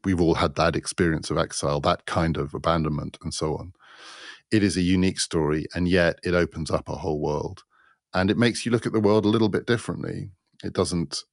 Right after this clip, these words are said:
it doesn't explain the whole world. Not all human life is here. In fact, very little human life is here. The people who are described are often described in just a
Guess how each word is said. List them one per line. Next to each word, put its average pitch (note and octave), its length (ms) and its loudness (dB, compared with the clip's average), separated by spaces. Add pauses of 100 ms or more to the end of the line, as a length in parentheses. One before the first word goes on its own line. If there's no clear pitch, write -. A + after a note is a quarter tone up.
(220)
it F2 80 -8
doesn't F2+ 320 -4
explain F#2+ 520 2
the A#2+ 60 4
whole A#2 180 4
world. G#2+ 340 4
Not F2+ 160 2
all F#2 160 6
human F2+ 320 2
life F#2 260 4
is F2+ 140 -4
here. F#2 360 0
In E2 60 -12
fact, - 300 -6
very E2+ 160 2
little G#2 200 0
human D2 280 -4
life D2 240 -8
is - 100 -14
here. - 220 -10 (100)
The D2 140 -4 (280)
people F#2 300 0
who E2 100 2
are E2+ 60 4
described E2+ 480 2
are D2 60 2
often D#2+ 200 0
described E2 480 -2
in E2+ 160 -2
just - 280 -6
a D#2+ 240 -6